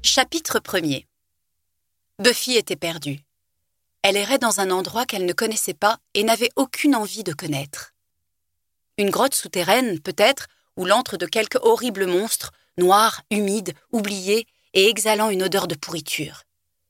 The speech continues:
Troublée et inquiète, elle continua à avancer dans la pénombre, essayant de comprendre où elle était et de trouver une sortie au plus vite. Une zone de son cerveau savait qu'elle rêvait.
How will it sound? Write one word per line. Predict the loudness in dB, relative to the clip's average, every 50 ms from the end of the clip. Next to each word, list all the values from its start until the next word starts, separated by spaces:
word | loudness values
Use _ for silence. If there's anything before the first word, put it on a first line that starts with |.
| _ _ _ _ _ _ _ _ _ _ _ _ _ _ _ _
Troublée | -12 -10 -8 -6 -4 0 2 2 2 2
et | 2
inquiète, | 0 -2 -4 -8 -8 -6 -6 -6 -6 -8 -14 -14 _ _ _ _ _ _
elle | -8 -6 -4
continua | -4 -4 -4 -2 -2 -2 0 0 0
à | 0
avancer | 0 0 0 -2 -2 -2 -2 -2
dans | -2
la | -4 -4 -4
pénombre, | -4 -4 -2 0 -2 -2 -4 -8 -12 -18 _ _ _ _ _ _ -4
essayant | -2 0 0 -2 -2 0 -2 -2
de | -2 -4
comprendre | -6 -8 -10 -10 -10 -6 -4 -2 -2 -2 -4 -8 _ _ _ _ _
où | 0 2 2
elle | 2 2 -2
était | -6 -8 -8 -8 -8 -8 -10 _ _ _ _ _ _ _
et | 0 0
de | 0 -2
trouver | -2 -4 -8 -8 -4 0 0 0
une | 0 0
sortie | -2 -2 -2 -4 -6 -6 -4 -4 -4
au | -4
plus | -4 -8 -10
vite. | -10 -12 -14 -14 _ -12 -12 -12 -14 _ _ _ _ _ _ _ _ _ _ _ _ _ _ _ _ _ _ _ _ _ _ _ _ _ _ _ _ _ _ _ _ _ 0
Une | 0 0
zone | 2 2 4 4 2
de | 2 2
son | -2 -2 -2
cerveau | -2 -2 -2 -4 -4 -2
savait | -2 0 0 0 0 0 -2 -2
qu'elle | -2 -4 -6 -6
rêvait. | -6 -8 -10 -10 -10 -14 -16